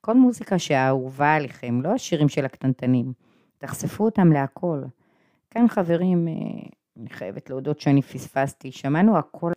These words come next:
אבל לצערי שמענו יותר שירי ילדים. יום אחד פשוט הבנתי שמזמן לא שמעתי מוזיקה של אנשים.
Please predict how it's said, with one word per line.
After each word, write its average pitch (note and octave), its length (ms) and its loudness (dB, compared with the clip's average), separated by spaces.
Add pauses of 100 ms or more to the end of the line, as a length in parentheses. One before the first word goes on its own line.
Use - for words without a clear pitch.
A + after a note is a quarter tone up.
(180)
אבל C3+ 180 -2
לצערי C3 460 -2
שמענו C3+ 380 4
יותר C3 260 -2
שירי B2+ 300 -8
ילדים. A#2+ 480 -4 (600)
יום D3+ 140 2
אחד E3 200 -2
פשוט D3 360 -8
הבנתי C#3+ 380 0
שמזמן C3+ 540 -2
לא C3 80 -6
שמעתי C3+ 440 0
מוזיקה C3+ 400 0
של A#2+ 200 -6
אנשים. A#2+ 520 -4